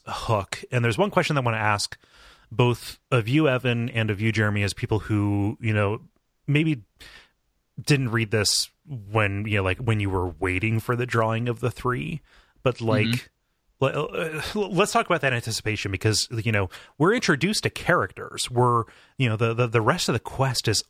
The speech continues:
Speaker 1: all but laid out. Wh-, like, what's our, what's our state of mind? And Murph, you can chime in on this too. Like, what's our state of mind,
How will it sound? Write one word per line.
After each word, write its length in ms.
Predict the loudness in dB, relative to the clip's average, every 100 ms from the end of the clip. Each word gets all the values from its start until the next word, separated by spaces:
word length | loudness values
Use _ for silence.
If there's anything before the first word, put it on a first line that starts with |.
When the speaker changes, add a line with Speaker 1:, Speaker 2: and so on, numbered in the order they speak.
| -2
Speaker 1:
all 280 | 0 2 0
but 240 | -4 -6
laid 420 | -6 -2 -2 0
out. 480 | -2 -2 -4 -10 -18 _ _ _ -4
Wh-, 180 | 0 2
like, 180 | 4
what's 160 | 4 4
our, 80 | 2
what's 200 | 2 4
our 240 | 2 2 -4 -20 -20 -20 -20 -10
state 280 | -2 0 2
of 100 | 2
mind? 540 | 2 2 0 -6 -8 0
And 140 | 2
Murph, 180 | 4 2
you 60 | -2
can 100 | 0
chime 220 | 0 2
in 60 |
on 100 | -2
this 160 | -2 -2
too. 160 | 0 0
Like, 160 | 0
what's 140 | 0 0
our 80 | 2
state 160 | 2
of 120 | 0 0
mind, 460 | 0 0 -4 -8